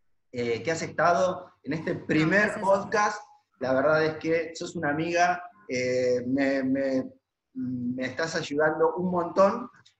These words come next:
Speaker 1: Eh,
Speaker 2: Bien.
Speaker 1: espero que, que todos los ha-, hayan podido disfrutar tanto como yo. Y, y realmente, bueno, eh, gracias.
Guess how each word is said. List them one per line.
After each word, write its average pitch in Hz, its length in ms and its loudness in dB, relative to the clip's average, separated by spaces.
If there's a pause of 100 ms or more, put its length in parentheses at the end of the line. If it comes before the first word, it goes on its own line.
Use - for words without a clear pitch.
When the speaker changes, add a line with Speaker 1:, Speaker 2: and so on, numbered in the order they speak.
Speaker 1:
Eh, 120 680 0
Speaker 2:
Bien. 107 420 -6
Speaker 1:
espero 156 360 0
que, 123 500 -2
que 131 140 -2
todos 170 400 -2
los 139 120 -10
ha-, 147 240 -4
hayan 151 240 -2
podido 151 260 0
disfrutar 139 460 -4
tanto 160 280 0
como 123 200 -4
yo. - 420 -2 (460)
Y, 135 920 0
y 143 80 -4
realmente, 180 960 0
bueno, 135 460 -2 (520)
eh, 113 200 -10 (340)
gracias. 214 680 0